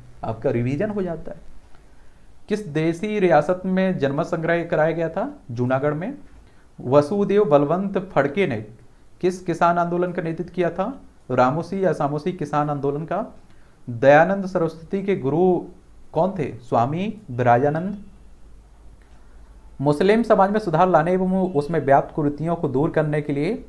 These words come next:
मुस्लिम आंदोलन द्वारा प्रयास किया गया था, अहमदिया आंदोलन द्वारा। गदर पार्टी का गठन कहाँ हुआ था? सैन फ्रांसिस्को।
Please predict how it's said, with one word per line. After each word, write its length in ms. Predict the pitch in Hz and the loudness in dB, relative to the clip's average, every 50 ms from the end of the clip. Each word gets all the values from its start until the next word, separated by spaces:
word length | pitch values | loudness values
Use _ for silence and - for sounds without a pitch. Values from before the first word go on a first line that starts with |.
| - 143 | -6 -2
मुस्लिम 420 | 143 147 147 151 160 175 190 196 | -2 -2 0 0 -2 0 2 2
आंदोलन 440 | 175 165 160 170 170 180 185 180 175 - - - - - - - - - - 131 | 2 2 2 0 0 0 -2 -2 -4 -8 -14 -18 -20 -20 -20 -20 -20 -6 2 6
द्वारा 300 | 143 139 147 160 170 175 | 8 8 10 8 6 4
प्रयास 460 | - - - 139 139 147 156 156 - | 0 -2 0 2 4 4 4 2 0
किया 200 | - 170 160 160 | -2 -2 0 0
गया 120 | 160 160 | 0 -2
था, 260 | 156 165 175 208 247 - - - - - - - | -2 -4 -6 -6 -8 -10 -16 -20 -20 -12 -8 -4
अहमदिया 480 | 135 139 143 143 139 143 147 165 175 | -2 -2 -2 -2 -2 -2 0 2 2
आंदोलन 320 | 175 170 165 170 170 170 165 | 2 2 0 -2 -2 -2 0
द्वारा। 280 | 160 165 160 175 233 294 - - - - - - - - - 127 | 0 0 0 0 -2 -4 -10 -18 -20 -20 -20 -20 -20 -14 -10 -2
गदर 320 | 123 127 139 - - 185 | 2 2 6 6 6 6
पार्टी 340 | 185 185 170 160 160 175 185 180 - - - - - - - - _ | 8 8 6 6 6 2 -2 -4 -6 -12 -20 -20 -20 -20 -20 -4 _
का 120 | - 170 160 | 6 6 6
गठन 260 | 156 151 - 196 185 | 6 4 2 -2 -2
कहाँ 180 | 185 175 170 170 | -2 0 0 0
हुआ 160 | 165 165 165 | 0 0 0
था? 220 | - 196 240 294 | 0 -2 -2 -2
सैन 360 | 294 - - - 147 135 151 | -4 -10 -4 0 0 0 0
फ्रांसिस्को। 760 | 160 - - 151 143 147 - 156 147 - - 185 233 262 - | 0 0 0 0 0 0 -2 -6 -8 -4 -2 -2 -2 -2 -6